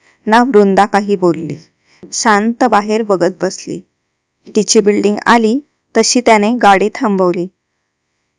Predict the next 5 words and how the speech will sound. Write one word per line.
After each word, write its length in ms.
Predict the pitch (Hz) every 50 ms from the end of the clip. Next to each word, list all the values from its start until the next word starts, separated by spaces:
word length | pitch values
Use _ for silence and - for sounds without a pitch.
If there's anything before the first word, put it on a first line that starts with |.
| _ _ -
तीही 260 | 240 233 233 254 262 -
खाली 400 | - - 220 196 196 208 220 -
उतरली. 600 | - 233 233 - 214 214 208 196 180 170 175 - _ _ _ _ _ _ _ _ _ _ _ _ _ _ _ _ _ _ _ _ _ _ _ _ _ _ - 233
"Thank 480 | 240 226 220 220 226 220 - - 262 247
you" 140 | 220 226